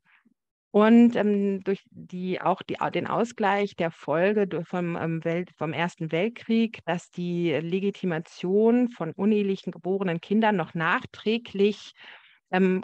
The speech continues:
gemacht werden konnte, wenn der Vater auf dem Schlachtfeld gefallen war. Also die Anerkennung zu Lebzeiten war nicht mehr zwingend vorgeschrieben.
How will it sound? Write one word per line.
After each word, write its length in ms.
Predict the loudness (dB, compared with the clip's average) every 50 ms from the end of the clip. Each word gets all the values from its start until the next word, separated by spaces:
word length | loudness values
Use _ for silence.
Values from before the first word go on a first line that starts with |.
| -6 _ -4
gemacht 340 | -2 0 0 -2 -2 -2
werden 180 | -2 0 0 0
konnte, 380 | -2 -2 -2 0 0 0 -2 -4
wenn 140 | -4 -4
der 100 | -4 -4
Vater 400 | -6 -6 -6 -4 -4 -4 -4 -4
auf 80 | -6 -6
dem 80 | -8 -12
Schlachtfeld 560 | -8 -4 -4 -4 -4 -6 -6 -4 -4 -4 -6
gefallen 540 | -8 -10 -6 -4 -2 -2 0 0 -2 -4 -6
war. 180 | -8 -10 -8
Also 260 | -6 -6 -6 -6 -8
die 200 | -8 -8 -10 -8
Anerkennung 600 | -4 -2 0 -2 -2 -2 -4 -2 -2 -2 -2 -4
zu 140 | -6 -8 -8
Lebzeiten 720 | -4 -2 -2 -2 -4 _ -12 -8 -6 -6 -6 -6 -6 -6 -6
war 140 | -4 -4
nicht 180 | -6 -6 -8 -10
mehr 120 | -12 -12
zwingend 340 | -14 -12 -10 -8 -8 -8 -8
vorgeschrieben. 760 | -6 -4 -4 -4 -4 -6 -10 -12 -12 -14 -14 -14 -14 -14 -16